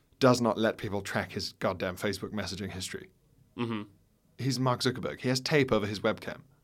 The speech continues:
Speaker 2: Yeah.
Speaker 1: So, uh, that's unfair, right? He should be as exposed to this horrible data harvesting as the rest of us.
Speaker 2: Um, y-, yeah, but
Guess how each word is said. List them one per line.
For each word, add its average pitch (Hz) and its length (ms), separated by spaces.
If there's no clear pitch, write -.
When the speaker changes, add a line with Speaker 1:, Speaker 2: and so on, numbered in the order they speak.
Speaker 2:
Yeah. 113 160
Speaker 1:
So, 101 540
uh, 107 140
that's 123 240
unfair, 110 400
right? 92 220
He 120 160
should 95 240
be 104 180
as 104 200
exposed 95 640
to 101 100
this 95 180
horrible 101 520
data 101 340
harvesting 92 400
as 104 80
the 107 80
rest 131 180
of - 80
us. - 160
Speaker 2:
Um, 135 560
y-, 156 80
yeah, 160 240
but 123 240